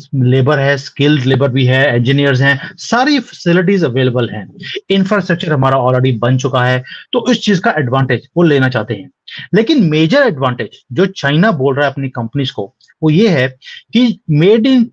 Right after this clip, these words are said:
China के जो sentiments हैं, वो against हैं। सारी दुनिया made in China नहीं खरीदना चाहती, इन्हें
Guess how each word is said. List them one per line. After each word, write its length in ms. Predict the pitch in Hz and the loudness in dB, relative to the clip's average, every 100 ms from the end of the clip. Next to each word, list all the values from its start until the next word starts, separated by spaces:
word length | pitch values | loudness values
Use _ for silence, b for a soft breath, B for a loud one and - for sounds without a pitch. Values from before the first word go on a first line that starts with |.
| - | -2
China 340 | 156 170 196 | 0 2 0
के 80 | 190 | 0
जो 120 | 165 | -2
sentiments 720 | 160 - 135 131 190 156 127 | -2 -2 -2 0 2 2 0
हैं, 120 | 117 117 | -2 -2
वो 320 | 143 196 - | 0 0 2
against 500 | 151 123 160 175 - | 0 2 2 2 -2
हैं। 140 | 110 104 b _ | -10 -12 b _
सारी 260 | - 190 202 | -2 0 0
दुनिया 360 | 151 165 196 | -2 -2 0
made 220 | 175 147 | 0 0
in 100 | 147 | 2
China 260 | 170 147 143 | 0 0 -2
नहीं 380 | 175 135 135 165 | 0 2 0 0
खरीदना 340 | - 135 127 | -2 -2 -2
चाहती, 380 | 127 110 135 175 B B - | -2 -2 -2 -4 B B -2
इन्हें 220 | 185 226 | 2 2